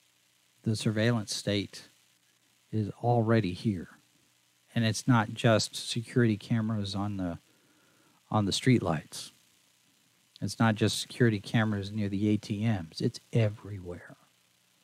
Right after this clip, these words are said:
It's Google reading your email. It's all of these cookies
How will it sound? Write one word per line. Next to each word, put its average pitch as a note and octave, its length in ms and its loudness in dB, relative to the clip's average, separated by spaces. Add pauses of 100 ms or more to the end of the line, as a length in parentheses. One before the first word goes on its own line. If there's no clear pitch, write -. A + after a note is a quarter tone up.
(140)
It's A2 200 0
Google B2 440 8
reading A2+ 480 2
your F#2+ 160 -8
email. G2 580 -4 (2500)
It's G#2+ 200 0
all A#2+ 160 6
of A2 100 4
these G#2 440 2 (680)
cookies F#2+ 960 4